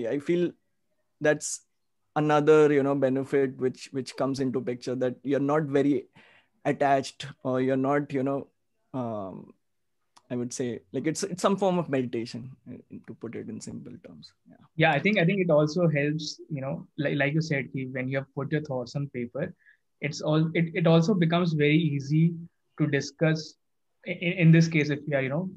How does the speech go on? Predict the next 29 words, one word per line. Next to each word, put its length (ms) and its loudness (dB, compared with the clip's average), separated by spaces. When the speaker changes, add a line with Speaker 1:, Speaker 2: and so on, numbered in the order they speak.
Speaker 2:
if 180 -12
you 80 -4
are 80 -2
discussing 480 -6
the 80 -6
reasons 340 -8
for 140 -8
joining 480 -8
some 360 -8
place 280 -8
or 80 -4
not, 260 -8
when 160 -4
you 100 6
put 240 2
your 140 2
thoughts 440 0
concretely 540 -4
on 140 -4
paper, 360 -8
you 160 -4
can 280 -4
actually 280 0
discuss 420 4
those 200 4
points 340 -4
with 120 -8
your 240 -6
friends, 360 -6